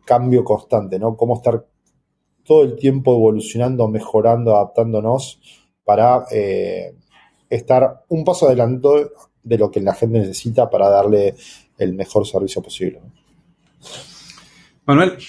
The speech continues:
Speaker 2: siempre al final del episodio le pregunto a los invitados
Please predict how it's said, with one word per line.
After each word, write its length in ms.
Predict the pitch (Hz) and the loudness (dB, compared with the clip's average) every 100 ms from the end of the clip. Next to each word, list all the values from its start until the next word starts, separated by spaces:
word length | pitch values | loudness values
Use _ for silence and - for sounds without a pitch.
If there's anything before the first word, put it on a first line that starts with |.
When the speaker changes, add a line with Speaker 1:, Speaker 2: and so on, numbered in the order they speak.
| - _ _ - | -20 _ _ -14
Speaker 2:
siempre 640 | - - 175 175 190 190 | -6 0 0 0 2 2
al 80 | 147 | 2
final 240 | 156 143 | 2 2
del 120 | 160 | 2
episodio 380 | 151 135 139 147 | 0 0 2 2
le 120 | 139 | 2
pregunto 340 | 120 117 127 151 | 0 0 0 0
a 20 | |
los 140 | 143 | 0
invitados 960 | 131 110 - 139 139 151 139 135 - | 0 0 -2 0 2 2 -2 -8 -16